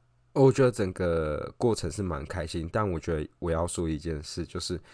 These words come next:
假设如果你设定过去就是要跟自己的朋友聊天，我觉得可能跟自己朋友聊天会小小被打断一下，因为他们会，他们的工作就是会跟你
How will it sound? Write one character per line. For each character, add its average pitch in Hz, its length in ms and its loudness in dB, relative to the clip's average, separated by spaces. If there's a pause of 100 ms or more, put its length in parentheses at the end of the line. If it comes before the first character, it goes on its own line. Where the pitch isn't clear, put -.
(260)
假 95 220 -4
设 123 160 -2
如 104 180 -2
果 98 160 -2
你 80 320 -4 (1400)
设 110 320 2
定 95 200 0
过 92 200 0
去 87 200 -6
就 87 120 -4
是 - 80 -4
要 85 80 0
跟 87 180 -2
自 - 60 -10
己 98 80 2
的 82 80 2
朋 - 160 -6
友 73 100 -4
聊 71 280 -4
天， - 220 -8 (280)
我 123 100 2
觉 147 100 4
得 170 120 4
可 113 160 -4
能 80 360 -4 (680)
跟 123 180 4
自 123 80 -2
己 117 80 2
朋 - 180 -4
友 80 360 -4
聊 76 160 -2
天 - 180 -8
会 90 160 -4
小 87 140 -4
小 82 160 -2
被 90 140 -4
打 - 200 -8
断 82 180 -4
一 71 140 -4
下， 85 160 -2
因 82 80 -4
为 90 100 -2
他 90 120 -6
们 78 120 -4
会， 82 240 -4 (540)
他 - 80 -2
们 127 140 4
的 95 260 -4
工 90 180 -2
作 92 160 -2
就 85 120 -4
是 90 180 -4
会 90 160 -4
跟 80 240 -4
你 78 180 -8